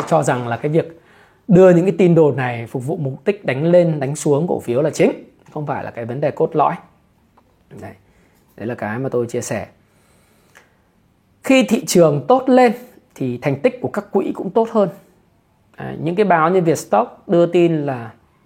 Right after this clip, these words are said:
thành tích của quỹ lớn nhất Dragon Capital, quỹ Vail đó, nó đã tăng, à, bốn phẩy bảy mốt phần trăm trong quý một. Rồi quỹ Pin Elite Fund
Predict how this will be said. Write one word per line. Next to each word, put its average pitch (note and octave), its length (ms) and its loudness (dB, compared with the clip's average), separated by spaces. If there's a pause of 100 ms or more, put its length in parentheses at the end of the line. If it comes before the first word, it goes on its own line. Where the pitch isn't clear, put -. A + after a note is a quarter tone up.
(400)
thành D#3 160 0
tích - 300 -2
của D3 140 -2
quỹ - 200 -2
lớn F3 180 4
nhất A3 200 2
Dragon E3 300 0
Capital, F3 420 -2 (120)
quỹ D#3 100 -8
Vail F#3+ 400 4
đó, G#3 100 0 (1400)
nó D3+ 260 -2
đã F3 100 0
tăng, F3 440 0
à, D#3 200 -4 (120)
bốn E3+ 220 0
phẩy G3+ 140 0
bảy C3 200 -2
mốt F#3 200 -2
phần C#3 100 -6
trăm D3 200 -6
trong D3+ 120 -8
quý C3+ 120 -4
một. D#3+ 300 0 (640)
Rồi C#3 540 -2
quỹ E3+ 460 0 (120)
Pin G#3 200 4
Elite G3 320 2
Fund F#3+ 220 2